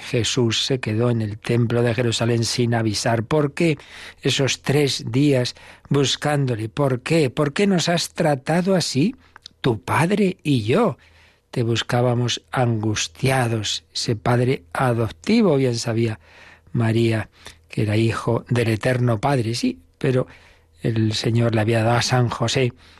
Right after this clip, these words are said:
ese papel. No hace falta ser padre biológico para ser padre, para hacer presente también al Padre Celestial en la familia humana. Pero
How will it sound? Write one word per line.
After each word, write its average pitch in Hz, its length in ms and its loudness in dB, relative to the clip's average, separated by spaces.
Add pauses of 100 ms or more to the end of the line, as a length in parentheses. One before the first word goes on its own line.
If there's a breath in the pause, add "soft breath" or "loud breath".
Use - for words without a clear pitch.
(200 loud breath)
ese 117 260 -4
papel. 131 720 -2 (180)
No 110 160 -6
hace 107 180 -6
falta 113 320 -2
ser 104 220 -2
padre 113 400 0
biológico 107 500 0
para 104 240 -2
ser 107 240 -2
padre, 120 600 -2
para 117 460 -2 (520 loud breath)
hacer 127 380 -2
presente 151 680 0
también 113 460 0 (340 soft breath)
al 113 180 -4
Padre 117 340 0
Celestial 113 680 0
en 120 220 2
la - 240 -2 (240)
familia 113 640 2
humana. 123 500 0 (460 soft breath)
Pero 180 320 0